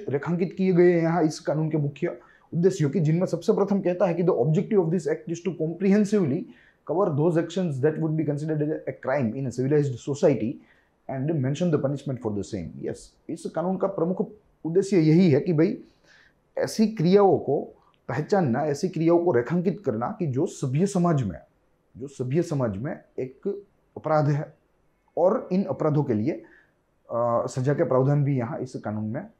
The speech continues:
दिए गए हैं। तो ये इसका प्रथम प्रमुख उद्देश्य कह लीजिए। दूसरा, "The purpose of any such criminal law is to make clear that to the citizen of a country that they will be liable for violation of criminal legislation and,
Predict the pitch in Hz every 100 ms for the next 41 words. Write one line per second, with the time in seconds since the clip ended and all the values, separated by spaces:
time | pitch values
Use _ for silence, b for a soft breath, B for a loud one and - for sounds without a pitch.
0 | 107 127 123 120 113 117 127 117 131 113
1 | 120 - 120 151 190 - - - - 120
2 | 156 - - 151 151 160 160 156 151 151
3 | 139 139 - b b b - 151 165 190
4 | - 160 160 - 220 220 214 214 208 208
5 | 196 202 196 202 180 135 143 180 - 170
6 | - 185 190 190 160 190 - - 170 180
7 | 202 202 208 202 180 190 196 190 143 131
8 | - - b b b - 156 196 185 175
9 | 185 180 185 165 139 165 175 180 165 -
10 | 160 170 156 147 165 131 117 123 170 _
11 | _ _ _ - 147 151 156